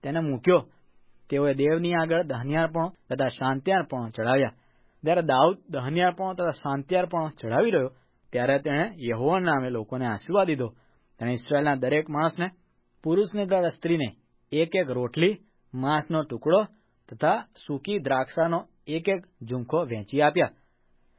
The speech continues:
યહોવાના કોષની આગળ સેવા કરવા માટે તથા ઇસ્રાયેલના દેવ યહોવાના સંભાળનારના ગીત ગાવા, તેનો આભાર માનવા તથા તેની સ્તુતિ કરવા માટે કેટલાક લેવીઓને તેણે નીચે પ્રમાણે નિમ્યા. એટલે મુખ્ય આસાફ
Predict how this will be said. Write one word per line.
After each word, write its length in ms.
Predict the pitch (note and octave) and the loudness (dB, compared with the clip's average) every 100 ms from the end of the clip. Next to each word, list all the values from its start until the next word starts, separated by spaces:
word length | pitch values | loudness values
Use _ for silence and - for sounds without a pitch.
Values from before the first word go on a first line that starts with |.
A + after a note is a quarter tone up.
| _ | _
યહોવાના 520 | B2 B2+ D#3 E3+ E3+ D#3+ | -4 2 4 6 4 0
કોષની 500 | E3+ F#3 - F#3 F3+ | -2 -4 -4 -2 0
આગળ 300 | E3+ F3+ F#3 | 2 0 -2
સેવા 420 | - C#3 C#3+ E3+ | -4 -2 2 0
કરવા 340 | - C3+ D#3 | 0 0 2
માટે 240 | F#3 F#3 G3+ _ _ _ _ | 2 0 -4 _ _ _ _
તથા 200 | A#2+ B2 | -8 -4
ઇસ્રાયેલના 560 | B2 - D#3 E3+ E3 D3+ | -4 0 4 4 4 2
દેવ 180 | D3+ | 2
યહોવાના 560 | D3 C#3 C3+ E3 E3 D#3+ | 2 0 0 0 2 -2
સંભાળનારના 680 | - C3+ B2+ D3 D3+ D3+ C#3 | -4 -6 -2 0 0 -4 -4
ગીત 220 | A2+ F#3+ | -2 -4
ગાવા, 320 | F3+ F3 D#3+ E3+ _ _ _ _ | 2 4 4 2 _ _ _ _
તેનો 160 | A#2+ A#2+ | -6 -4
આભાર 380 | A2+ A2+ D#3+ G3 | -2 4 4 4
માનવા 300 | E3+ D#3 D#3 _ _ - | 2 0 -6 _ _ -6
તથા 200 | C3+ C#3 | -4 -2
તેની 220 | C3+ C3 | -4 -6
સ્તુતિ 360 | - G#3 G#3+ F3 | -6 -4 -4 -2
કરવા 280 | C3 A#2 | -2 -2
માટે 360 | A#2+ A#2+ D#3 F3+ F3 _ _ - | -2 0 2 2 0 _ _ -10
કેટલાક 420 | B2+ C#3+ C#3+ C3+ | -8 -2 0 0
લેવીઓને 520 | A#2+ B2 D3+ F#3+ C3 - _ _ | -4 0 2 2 0 -6 _ _
તેણે 160 | A#2+ A#2 | -6 -4
નીચે 300 | A#2 E3 G3+ | -4 -2 -2
પ્રમાણે 380 | D#3 A#2+ A2+ G#2+ | -2 -2 -4 -4
નિમ્યા. 300 | A2 B2 A2 - _ _ _ _ | -2 -2 -4 -10 _ _ _ _
એટલે 280 | A#2+ A2+ C#3 G3 - _ _ A#2+ | -6 2 2 2 -4 _ _ -8
મુખ્ય 280 | A#2+ - C#3+ G2+ | -6 -2 -2 -2
આસાફ 480 | G#2 - D3+ E3+ | -6 2 4 4